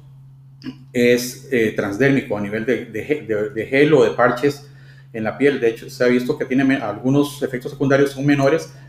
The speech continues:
que si se dan pastillas tomadas, ¿verdad? Y hay ve-, diferentes formas de dar la terapia hormonal, diferentes esquemas, dependiendo, por ejemplo, si la paciente está en la etapa, en la transición menopáusica o en la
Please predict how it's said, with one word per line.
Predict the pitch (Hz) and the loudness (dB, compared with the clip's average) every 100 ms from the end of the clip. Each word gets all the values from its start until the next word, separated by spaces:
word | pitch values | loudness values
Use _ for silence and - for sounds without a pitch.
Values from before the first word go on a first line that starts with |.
| - | -6
que | - | -2
si | 127 | -2
se | 117 113 | 0 2
dan | 110 123 | 2 2
pastillas | - 120 117 117 | 0 0 -2 -2
tomadas, | 98 101 107 98 - | -4 -4 -4 -6 -10
¿verdad? | 95 117 - - - - - - - - | -12 -12 -14 -20 -20 -20 -20 -20 -20 -8
Y | - 151 170 185 190 - | 2 6 6 4 0 -6
hay | 127 139 151 | 2 2 4
ve-, | |
diferentes | 151 143 135 131 143 | 4 2 0 0 2
formas | 156 147 156 | 4 4 4
de | 127 | 2
dar | 123 131 | 2 2
la | 143 | 2
terapia | 143 131 147 | 2 2 2
hormonal, | 147 147 143 143 156 - - - - - - - - - - | 4 4 4 2 -2 -4 0 4 4 4 2 -6 -16 -20 -10
diferentes | 120 120 135 156 | -6 0 0 2
esquemas, | 131 - 160 110 - - - - - - | 0 2 4 2 -4 -14 -20 -20 -20 -4
dependiendo, | 123 143 160 151 151 147 156 - - | -2 2 2 4 6 6 4 2 -6
por | - 120 | -6 -4
ejemplo, | 127 151 | -2 -4
si | |
la | 151 | -2
paciente | 135 131 147 151 | -6 -4 -4 -4
está | - 151 | 0 0
en | |
la | 120 | 0
etapa, | - 120 143 143 - - - - | -2 -2 -4 -6 -14 -20 -20 -18
en | - 110 | -10 -6
la | |
transición | 107 107 107 135 | -6 -6 -4 0
menopáusica | 151 147 143 151 - 117 | 0 2 4 2 2 -2
o | 113 | -2
en | |
la | 101 98 | -4 -8